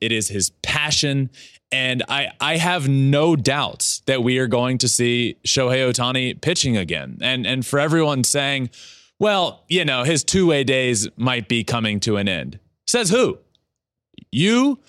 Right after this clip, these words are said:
The people that said the same thing when he got his first Tommy John surgery? Shohei wants to pitch. Shohei will come back from this, and Shohei will pitch again. As long as Shohei wants to. If he sets his mind to saying, "Okay,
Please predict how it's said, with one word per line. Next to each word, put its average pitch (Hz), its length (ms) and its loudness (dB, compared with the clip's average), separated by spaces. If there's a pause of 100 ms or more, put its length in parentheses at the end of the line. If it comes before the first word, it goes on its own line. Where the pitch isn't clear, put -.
(120)
The 151 80 0
people 202 260 2
that 185 140 0
said 208 180 0
the 165 80 2
same 208 340 0
thing 208 240 2
when 208 120 2
he 202 60 0
got 208 120 0
his 175 140 0
first 214 280 0
Tommy 233 240 0
John 240 260 2
surgery? 247 520 0 (460)
Shohei 262 360 2
wants 240 220 2
to 175 100 0
pitch. - 480 -4 (380)
Shohei 214 360 2
will 190 260 4
come 208 220 0
back 120 240 0
from 110 160 0
this, 117 300 0
and 156 120 0
Shohei 208 380 2
will 175 300 2
pitch 226 260 0
again. 90 240 -4 (300)
As 170 120 2
long 247 220 2
as 262 80 2
Shohei 220 400 2
wants 208 520 2
to. - 260 -6 (240)
If 139 120 0
he 233 200 2
sets 240 280 0
his 220 160 2
mind 156 320 0
to 160 80 0
saying, 139 380 0
"Okay, 180 380 0